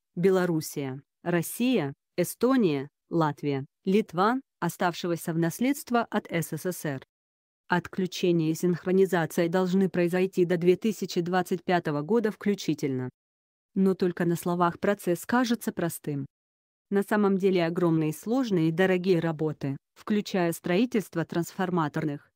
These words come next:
новых лэп, кабеля, соединяющего Польшу с Прибалтикой, как ранее проложили по дну Балтики такой же кабель, соединяющий со Швецией, но он всё время выходит из строя.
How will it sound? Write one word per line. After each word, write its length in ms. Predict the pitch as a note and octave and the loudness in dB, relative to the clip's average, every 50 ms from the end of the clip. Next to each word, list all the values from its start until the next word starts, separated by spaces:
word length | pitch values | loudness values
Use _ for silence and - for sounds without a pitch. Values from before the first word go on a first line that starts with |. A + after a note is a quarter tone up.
| _ _ - | _ _ -4
новых 420 | F3 F#3 G3 F#3 E3+ F3 - - | 0 2 2 2 2 -2 -4 -2
лэп, 260 | F3+ F3 D#3 C3+ B2+ _ _ _ _ _ - | 0 0 0 0 -2 _ _ _ _ _ -2
кабеля, 500 | - F3 D#3+ D#3 E3 D#3+ D#3 D3 D#3 - _ _ _ - | 0 0 2 2 2 2 0 -2 -4 -8 _ _ _ -4
соединяющего 880 | - G3+ F#3+ F#3+ F#3 E3+ F3+ F#3 F#3 F3 E3+ E3 D#3+ - - F3 E3 E3 | 0 2 2 4 4 4 4 4 6 4 4 0 -2 -4 -4 -4 -4 -4
Польшу 480 | - - C4 C#4 B3+ - - F#3 E3 | -2 0 0 0 0 -2 -4 -6 -6
с 80 | - - | -6 -4
Прибалтикой, 800 | - A#3 A#3+ G3 F#3+ F#3 G3+ G3 - - C#3 - D3 C#3 C#3 - _ _ _ | -2 -2 0 0 0 0 0 -2 -4 -10 -8 -6 -6 -8 -8 -10 _ _ _
как 220 | - G3 F3+ - F3+ | 0 0 0 0 0
ранее 280 | F3+ E3 D#3+ D#3+ D#3 | 0 0 2 0 -2
проложили 600 | D3 - G3 G3 F#3+ G3 G3 G3 C#4+ D4 C#4 C#4 | -2 0 2 2 2 2 2 2 2 2 2 2
по 180 | B3+ - G3 F3 | 0 0 -2 -2
дну 220 | E3 F#3+ F#3 F3+ | 0 2 0 2
Балтики 540 | E3 F#3+ F#3 E3 D#3 - F#3 F#3+ - - E3+ | 2 2 0 0 0 0 -2 -4 -2 -2 -4
такой 340 | - G3+ G3 - - G3 F#3 | -2 -2 -4 -2 0 0 0
же 120 | D#3+ F3 | 0 -2
кабель, 440 | E3+ - F3 D#3 D3 C3+ C#3+ C3+ C3+ _ _ _ _ | -2 -2 -2 -2 -2 -2 -6 -6 -8 _ _ _ _
соединяющий 840 | - - F#3 F3+ F#3 E3 F#3 F#3+ F#3+ F3+ E3 D#3+ D3+ - - - - | -4 0 2 2 2 4 4 4 4 4 2 2 0 -2 -4 -8 -6
со 160 | - F3+ E3 | -6 -6 -6
Швецией, 760 | - - G3+ A#3 C4+ D4 - - - D#3 C#3+ C3+ C3+ D3+ _ _ _ _ - | -4 -2 0 0 0 0 -2 -4 -2 -2 -2 -2 -4 -6 _ _ _ _ 0
но 200 | F#3+ G3 G3 F#3 | 4 6 6 6
он 160 | E3+ E3 E3 | 6 4 0
всё 220 | - - - G3 | -2 -2 -2 0
время 320 | F#3 G3 G3 F#3+ F#3 F3+ F3+ | 2 4 4 4 4 2 0
выходит 500 | G3 F#3 - - F3+ E3+ E3+ E3 - F3+ | -2 -2 0 2 2 2 2 0 0 -2
из 120 | F3+ - | -6 -6
строя. 480 | - - - F3+ E3 D#3 C#3+ C3+ C3 | -8 -8 -4 -2 0 0 0 -2 -4